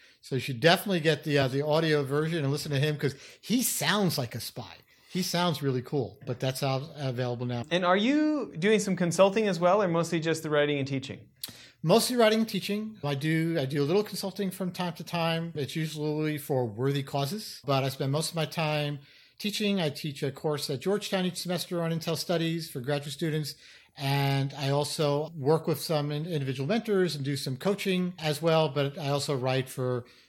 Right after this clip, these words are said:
Speaker 1: various publications. Occasionally, Foreign Affairs will, will stick me into their pages, or Just Security, or even sometimes I'm really lucky, I get into a major media platform.
Speaker 2: Wow, how exciting. Well, listen, I appreciate you, a-, all the stuff you did to try and make our country safer and the,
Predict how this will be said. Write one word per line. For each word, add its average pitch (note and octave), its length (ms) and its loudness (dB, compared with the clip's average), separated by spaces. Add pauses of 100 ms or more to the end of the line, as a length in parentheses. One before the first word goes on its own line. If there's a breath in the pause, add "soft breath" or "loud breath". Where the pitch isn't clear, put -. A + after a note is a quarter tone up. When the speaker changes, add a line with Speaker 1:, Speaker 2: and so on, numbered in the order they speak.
(160)
Speaker 1:
various C#3 220 4
publications. C3 640 -2
Occasionally, C3 480 -2
Foreign B2+ 240 -4
Affairs B2+ 440 -2
will, B2 200 -2 (300 soft breath)
will B2+ 120 -2
stick C#3+ 280 -4
me C3+ 180 4
into C3 160 0
their A#2+ 160 -2
pages, A#2+ 580 0
or A2 220 -4 (280 soft breath)
Just C#3 180 -2
Security, B2+ 560 0
or A#2 160 0
even C3+ 240 -2
sometimes C#3+ 400 -2
I'm B2 80 -2
really E3+ 160 2
lucky, C3 260 0
I A#2+ 100 -2
get A#2+ 200 -4
into A#2+ 220 -4
a A2+ 100 -4
major A#2 340 -4 (300 soft breath)
media B2 260 2
platform. - 420 -16 (140)
Speaker 2:
Wow, B2 180 6
how A2+ 120 4
exciting. G#2+ 400 -2 (500 soft breath)
Well, D#3+ 160 8
listen, G3 420 2
I D3 120 10
appreciate B3 500 4
you, G3+ 580 4 (140)
a-, C#3+ 60 2
all D3+ 260 6
the G3+ 100 8
stuff F#3+ 300 4
you D#3+ 80 2
did E3+ 240 4
to D3+ 420 2
try C#3+ 220 4
and D3+ 80 2
make D3+ 180 4
our D3 100 8
country D3+ 300 0
safer C#3+ 380 2
and G#2+ 180 0
the, G#2+ 140 -4